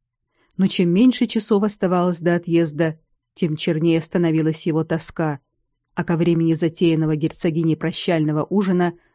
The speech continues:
Александр и вовсе дошел до ручки. И когда душевное покрывало отчаяния накрыло его, когда все уже казалось потерянным,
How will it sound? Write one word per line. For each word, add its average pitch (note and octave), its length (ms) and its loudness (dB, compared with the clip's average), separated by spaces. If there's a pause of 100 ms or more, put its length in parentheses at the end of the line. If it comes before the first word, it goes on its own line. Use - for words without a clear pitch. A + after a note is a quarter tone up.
(140)
Александр E3 600 -2
и - 20 0
вовсе D#3 340 -2
дошел D#3 380 -2
до D#3+ 100 -2
ручки. D3+ 500 -4 (960)
И - 60 -10
когда E3+ 320 0
душевное F3 500 2
покрывало E3+ 580 0
отчаяния D#3+ 680 0
накрыло F#3 400 2
его, F#3+ 440 2 (500)
когда F#3+ 260 0
все G#3+ 240 0
уже G3 160 0
казалось F#3+ 480 0
потерянным, A3 760 2